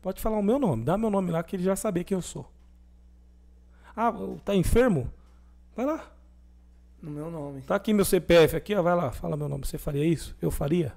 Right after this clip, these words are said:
Speaker 2: Às vezes nós não empresta nem pra quem é conhecido, amigo, imagina.
Speaker 1: Exato. Jesus fez. A gente fala as coisas em nome de Jesus e as coisas acontecem. Então,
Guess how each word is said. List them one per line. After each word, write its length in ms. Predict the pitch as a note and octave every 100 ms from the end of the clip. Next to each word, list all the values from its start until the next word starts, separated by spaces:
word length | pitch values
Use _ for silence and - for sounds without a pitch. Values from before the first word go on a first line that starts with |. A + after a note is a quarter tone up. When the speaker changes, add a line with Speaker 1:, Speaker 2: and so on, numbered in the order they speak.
| -
Speaker 2:
Às 1160 | - - - - - - - - - - -
vezes 160 | E3 D3
nós 140 | E3
não 120 | D#3+ E3+
empresta 340 | D3+ E3 -
nem 140 | E3
pra 140 | E3+ E3+
quem 220 | E3+ E3
é 60 | D3+
conhecido, 680 | - - E3 - F3+ E3+
amigo, 340 | D#3 D3+ G3 F#3
imagina. 340 | D#3 D3 B2+
Speaker 1:
Exato. 480 | C#3 D#3+ F3 - - - - - - -
Jesus 420 | D#3+ D3 E3+ -
fez. 220 | E3+ E3+ - - - - - - - - - - - - - - - - - - -
A 40 | B2
gente 300 | C#3 - E3
fala 280 | - D#3 D#3
as 100 | -
coisas 220 | E3 D3+
em 100 | D#3+
nome 280 | D#3 E3 E3+
de 100 | E3+
Jesus 480 | E3 C#3+ E3+ G3
e 60 | F3
as 140 | F3
coisas 500 | - F3 E3+ E3+ - - - - - - - - -
acontecem. 680 | - E3+ F3 B2+ A#2+ - - - - - - - - - - - - -
Então, 440 | - F3+ G3+ A#2